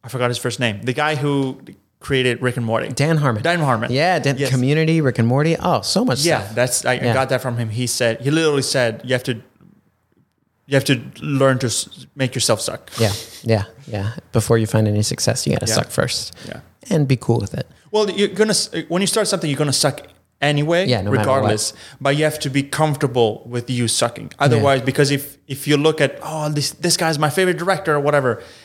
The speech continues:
Speaker 1: if you hold yourself to that standard, you're not gonna get there.
Speaker 2: Yeah.
Speaker 1: You have to do something terrible and just keep working on it.
Speaker 2: Yeah.
Speaker 1: And you'll eventually get to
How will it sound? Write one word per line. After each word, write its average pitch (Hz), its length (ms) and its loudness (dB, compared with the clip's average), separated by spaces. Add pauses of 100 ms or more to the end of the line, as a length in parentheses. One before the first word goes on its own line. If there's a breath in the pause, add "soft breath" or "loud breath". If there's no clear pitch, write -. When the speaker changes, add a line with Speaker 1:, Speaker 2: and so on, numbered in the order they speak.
(140 loud breath)
Speaker 1:
if 156 200 0
you 170 100 2
hold 170 240 2
yourself 160 280 2
to 147 80 -8
that 151 220 0
standard, 156 500 -2
you're 139 80 0
not 127 140 0
gonna 117 160 -2
get - 220 -12
there. - 200 -18
Speaker 2:
Yeah. 117 260 0 (240)
Speaker 1:
You 139 40 -8
have 135 100 -2
to 135 80 -6
do 135 100 2
something 143 320 0 (140)
terrible 127 640 2
and 117 400 -2
just - 420 -4
keep - 360 -4 (160)
working 120 500 -4
on 202 200 -4
it. 117 100 -6 (400)
Speaker 2:
Yeah. 101 140 -2
Speaker 1:
And 110 180 0
you'll 131 140 4
eventually 160 320 2
get 190 220 2
to 117 200 -6